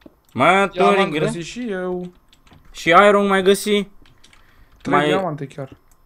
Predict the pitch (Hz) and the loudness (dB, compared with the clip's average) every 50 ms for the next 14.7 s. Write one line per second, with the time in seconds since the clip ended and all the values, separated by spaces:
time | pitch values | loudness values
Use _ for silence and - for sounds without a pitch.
0 | _ _ - 139 147 170 170 170 170 170 165 156 151 165 147 - - - 180 180 | _ _ -8 -2 2 2 2 4 4 2 2 2 0 -2 -2 -4 -8 -4 -2 0
1 | 175 175 165 - 156 156 156 156 160 156 156 170 170 - 175 170 143 147 139 135 | 0 0 0 2 2 2 2 2 -2 -4 -6 -6 -4 -4 -4 -2 0 0 0 2
2 | 135 139 143 143 139 175 196 202 190 - _ _ _ _ _ _ _ - - _ | 2 0 0 0 -2 -2 -2 -2 -4 -10 _ _ _ _ _ _ _ -20 -20 _
3 | _ _ _ _ _ _ - _ _ _ _ _ _ _ _ _ _ _ - _ | _ _ _ _ _ _ -20 _ _ _ _ _ _ _ _ _ _ _ -20 _
4 | _ _ - - - - - - 151 156 151 135 131 139 135 135 - 175 165 160 | _ _ -20 -20 -20 -20 -10 -4 0 0 0 0 0 -4 -4 -4 -4 -4 -4 -4
5 | 131 - - - 139 139 - - 131 135 139 180 175 151 131 117 135 120 117 - | -4 -6 -10 -10 -10 -6 -6 -4 -6 -4 -4 -6 -6 -6 -6 -4 -4 -4 -2 -2
6 | 127 117 117 - 123 117 113 110 113 110 110 107 107 107 101 - 110 110 110 107 | -4 -4 -4 -4 -6 -6 -4 -2 -2 0 0 0 -2 -4 -6 -8 -8 -6 -4 -4
7 | 107 117 107 104 104 101 113 139 147 147 - _ _ _ _ _ _ _ _ - | -2 -4 -4 -4 -4 -2 0 -2 -2 -2 -8 _ _ _ _ _ _ _ _ -8
8 | 156 151 135 135 - _ _ _ _ _ _ _ 127 139 139 135 123 117 117 117 | -6 -6 -6 -6 -10 _ _ _ _ _ _ _ -2 0 2 2 2 2 0 0
9 | 113 120 117 110 101 113 110 107 104 107 101 104 101 98 101 - _ _ _ _ | 0 0 -2 -2 -2 -2 -4 -4 -2 -2 -4 -4 -6 -8 -10 -14 _ _ _ _
10 | _ - 156 147 143 143 - - _ _ _ - - 117 113 107 117 107 101 113 | _ -18 -14 -14 -12 -12 -14 -18 _ _ _ -10 -6 -6 -4 -4 -4 -6 -6 -6
11 | 107 104 104 104 101 101 101 - 104 - - - 110 120 143 180 - _ _ _ | -6 -4 -4 -4 -4 -6 -6 -8 -12 -12 -8 -6 -6 -6 -6 -8 -12 _ _ _
12 | _ _ _ - _ _ _ 156 - - - 131 156 160 151 143 135 139 131 131 | _ _ _ -20 _ _ _ -20 -18 -10 -2 4 4 4 4 4 2 0 0 0
13 | 127 165 160 - 151 143 - 151 143 - - - 101 98 95 98 101 101 104 104 | -2 -4 -6 -6 -6 -6 -6 -6 -8 -8 -6 -6 -6 -6 -6 -6 -6 -6 -4 -4
14 | 101 101 104 135 139 131 - - - - - - - - | -6 -4 -4 -4 -4 -4 -6 -14 -16 -16 -14 -14 -16 -18